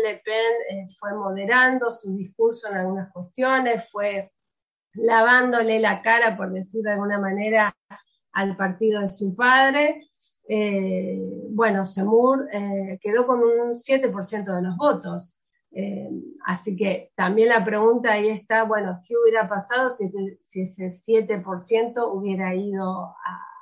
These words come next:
a Le Pen en la primera vuelta, verdad? Eh, en fin, y, eh, bueno, digo, Marine Le Pen, bueno,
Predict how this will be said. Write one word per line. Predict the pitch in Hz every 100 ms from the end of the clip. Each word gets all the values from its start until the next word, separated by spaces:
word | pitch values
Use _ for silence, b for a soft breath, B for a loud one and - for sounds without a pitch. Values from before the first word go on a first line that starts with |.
| _
a | 175
Le | 185 185
Pen | 220 226 208
en | 185 -
la | 180 180 -
primera | 185 185 190 190
vuelta, | 220 240 185 151
verdad? | 175 180 233 - B B B B B
Eh, | - 240 247 240 226 220 208
en | 240 240
fin, | - 208 196 -
y, | 262 254 254 226
eh, | 226 214 214 208 208 202 202
bueno, | 277 269 247
digo, | 277 269 220 220
Marine | 214 226 294 339
Le | 330
Pen, | 339 349 349 285
bueno, | 277 262